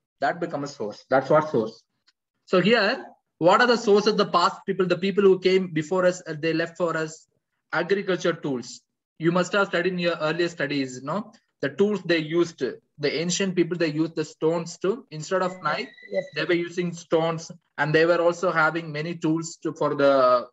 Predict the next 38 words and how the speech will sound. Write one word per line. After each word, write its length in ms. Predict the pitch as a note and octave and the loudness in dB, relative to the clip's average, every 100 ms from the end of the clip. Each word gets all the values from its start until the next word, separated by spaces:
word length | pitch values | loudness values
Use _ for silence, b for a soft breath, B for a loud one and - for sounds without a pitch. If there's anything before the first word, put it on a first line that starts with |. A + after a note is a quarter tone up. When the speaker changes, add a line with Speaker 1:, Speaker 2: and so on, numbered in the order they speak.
| _ C#3 | _ -4
Speaker 1:
the, 240 | C#3+ C#3 | 0 0
for 260 | C#3 C#3 C3+ | 0 2 2
war, 440 | C#3+ D#3 D#3+ D#3+ D#3+ | 2 2 2 -2 -10
metals, 540 | D3+ D3 D#3 D3+ - - | -10 -4 -4 -4 -10 -10
everything 480 | C#3+ E3+ E3 F3 D#3+ | -6 -4 -2 -2 -2
is 120 | D3 | -6
become 320 | C#3+ D3 E3 | -6 -4 -2
a 160 | A#3 - _ _ _ _ | -4 -6 _ _ _ _
tools. 480 | F3+ D#3+ B2+ - - _ _ _ _ _ - | 0 2 0 -6 -16 _ _ _ _ _ -4
And 160 | D3+ F#3 | 0 2
the 100 | G#3 | 0
forts, 680 | - G#3+ G#3 E3 - - - - | 2 4 4 2 -8 -20 -14 0
there 140 | F3+ | 2
are 100 | G#3+ | 2
many 300 | G3 G3+ A#3 | 0 0 -2
forts 360 | - G3 G#3 G#3+ | 0 0 0 0
are 120 | F#3 | 0
available. 420 | D#3+ D#3+ D3 B2 - _ D3+ | 0 -2 -2 -4 -8 _ -8
I'm 220 | D#3 E3 | -6 -4
sure 280 | - F#3 F#3+ | 0 2 4
that 240 | F3 E3+ | 2 2
you 140 | E3+ | 2
are 240 | E3 D#3 D#3 | 2 0 -4
familiar 380 | E3 E3 F3+ F3+ | -4 -4 -4 -4
to 60 | |
the 120 | E3+ | -4
fort 260 | D#3+ E3+ E3+ | -4 -6 -6
in 140 | D#3+ | -6
Bangalore. 340 | D3 D#3 E3+ E3+ | -2 -2 -2 -4
Bangalore, 340 | D#3+ F#3 F#3+ | -2 -2 -4
we, 200 | F3+ F3 | -6 -6
we 120 | E3 | -6
have 180 | E3 E3+ | -4 -2
a 100 | F3 | -2
fort. 340 | D#3+ E3+ D#3+ C#3 | -6 -8 -8 -6
You 140 | D#3+ | -6
know 120 | F3+ | -2
that? 260 | G3 A3 | 0 -2